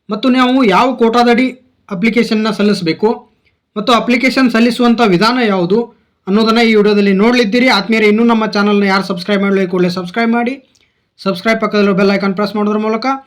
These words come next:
ಹೊಸ ವಿಡಿಯೋಗಳ ನೋಟಿಫಿಕೇಶನ್ ಪಡೆದುಕೊಳ್ಬೋದು. ಬಿ ಇ ಡಿ ಕೋರ್ಸ್‌ಗೆ ಆನ್‌ಲೈನ್ ಮೂಲಕ ಅರ್ಜಿ ಸಲ್ಲಿಸಲಿಕ್ಕೆ ಅವಕಾಶವಿದೆ. ಅಪ್ಲಿಕೇಶನ್ ಸಲ್ಲಿಸಲಿಕ್ಕೆ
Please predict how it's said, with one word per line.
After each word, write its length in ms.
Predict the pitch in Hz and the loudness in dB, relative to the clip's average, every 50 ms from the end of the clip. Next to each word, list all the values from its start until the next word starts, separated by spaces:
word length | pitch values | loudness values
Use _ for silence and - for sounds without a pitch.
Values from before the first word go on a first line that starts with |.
| _ _ _ _ - | _ _ _ _ -12
ಹೊಸ 140 | 180 175 226 | -8 -4 -2
ವಿಡಿಯೋಗಳ 300 | 214 208 196 202 202 202 | 0 0 2 2 2 0
ನೋಟಿಫಿಕೇಶನ್ 640 | 196 196 190 190 196 226 233 226 220 - 233 220 | 0 0 0 -2 -2 -4 -4 -4 -4 -2 -2 -4
ಪಡೆದುಕೊಳ್ಬೋದು. 760 | 214 214 220 220 226 226 220 226 233 262 285 285 - _ _ _ _ _ _ _ _ _ _ _ _ _ _ _ _ _ _ _ _ _ _ _ _ _ _ _ _ _ _ _ _ _ _ _ _ _ _ _ _ _ _ _ _ _ _ _ _ _ _ _ _ _ _ _ _ _ _ _ _ _ _ - 151 | -4 -4 -4 -4 -4 -2 -2 -2 -2 -2 -4 -8 -12 _ _ _ _ _ _ _ _ _ _ _ _ _ _ _ _ _ _ _ _ _ _ _ _ _ _ _ _ _ _ _ _ _ _ _ _ _ _ _ _ _ _ _ _ _ _ _ _ _ _ _ _ _ _ _ _ _ _ _ _ _ _ -12 -4
ಬಿ 180 | 151 226 254 | 0 2 2
ಇ 100 | 285 294 | 4 4
ಡಿ 100 | 285 302 | 2 2
ಕೋರ್ಸ್‌ಗೆ 380 | 294 285 269 269 262 262 262 285 | 2 2 2 0 0 0 0 0
ಆನ್‌ಲೈನ್ 480 | 285 208 180 202 226 247 262 269 262 | 0 0 2 2 2 2 2 2 2
ಮೂಲಕ 240 | 254 262 262 262 254 | 2 2 0 0 0
ಅರ್ಜಿ 280 | 254 240 220 196 247 240 | 0 0 0 0 0 -2
ಸಲ್ಲಿಸಲಿಕ್ಕೆ 540 | 240 240 233 233 226 240 240 233 - - 254 | 0 2 0 2 2 0 -2 -2 -2 -2 0
ಅವಕಾಶವಿದೆ. 580 | 233 208 208 208 226 220 220 208 185 180 220 | 0 0 0 0 -2 0 0 0 0 0 0
ಅಪ್ಲಿಕೇಶನ್ 1040 | 254 247 - _ _ _ _ _ _ _ _ _ _ 254 240 240 240 233 247 247 247 | 0 -2 -6 _ _ _ _ _ _ _ _ _ _ -6 -2 0 0 2 2 0 0
ಸಲ್ಲಿಸಲಿಕ್ಕೆ 800 | 233 233 233 233 226 - 214 185 175 226 240 262 254 - _ _ | 0 0 0 0 0 0 -2 0 0 0 0 -2 -2 -10 _ _